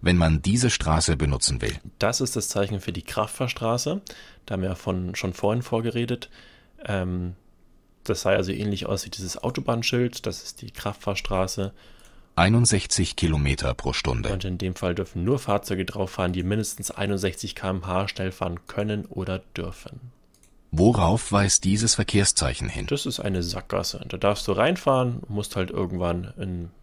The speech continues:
Speaker 2: Bereich dieser Straße wenden.
Speaker 1: Auf eine Unterführung. Auf eine für den Fahrzeugverkehr gesperrte Straße.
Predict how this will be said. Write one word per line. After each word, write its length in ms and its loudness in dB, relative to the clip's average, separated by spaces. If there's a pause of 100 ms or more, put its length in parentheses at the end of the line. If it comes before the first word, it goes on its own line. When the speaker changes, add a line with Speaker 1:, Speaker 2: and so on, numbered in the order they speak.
Speaker 2:
Bereich 380 -4
dieser 400 -6
Straße 440 -6
wenden. 380 -4 (320)
Speaker 1:
Auf 300 6
eine 240 6
Unterführung. 720 4 (380)
Auf 180 2
eine 240 6
für 140 2
den 140 0
Fahrzeugverkehr 920 2
gesperrte 500 0
Straße. 480 0